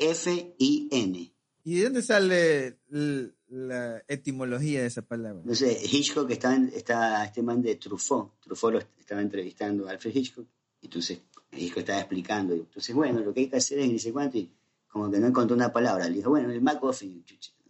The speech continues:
Speaker 1: como que ni sé cuánto. Sí.
Speaker 2: <laughs> Ah, ya
Speaker 1: Entonces,
Speaker 2: se le inventó
Speaker 1: se inventó
Speaker 2: así.
Speaker 1: ahí. Entonces, en ese momento, todo el mundo se le empezó a llamar así. Eh, bueno, entonces siempre es igual. Es como que esta es la llave que hay que ponerle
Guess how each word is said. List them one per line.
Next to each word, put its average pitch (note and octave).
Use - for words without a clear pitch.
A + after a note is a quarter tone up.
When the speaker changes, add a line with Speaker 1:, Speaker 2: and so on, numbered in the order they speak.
Speaker 1:
como G#2+
que F2+
ni D#2+
sé F#2
cuánto. F2
Sí. -
Speaker 2:
<laughs> D#3
Ah, G#3+
ya F#3+
Speaker 1:
Entonces, F#3+
Speaker 2:
se F3+
le D#3+
inventó C3
Speaker 1:
se A#2
inventó A2
Speaker 2:
así. B2+
Speaker 1:
ahí. B2+
Entonces, G#2+
en A#2
ese A#2+
momento, B2+
todo G2+
el G2+
mundo G2+
se F#2+
le -
empezó E2+
a F#2+
llamar F2+
así. -
Eh, A#2
bueno, B2
entonces B2+
siempre F3
es E3
igual. D3
Es C3
como C#3+
que A#2+
esta D#3
es E3
la C#3+
llave F3
que C3+
hay C#3
que D3+
ponerle C#3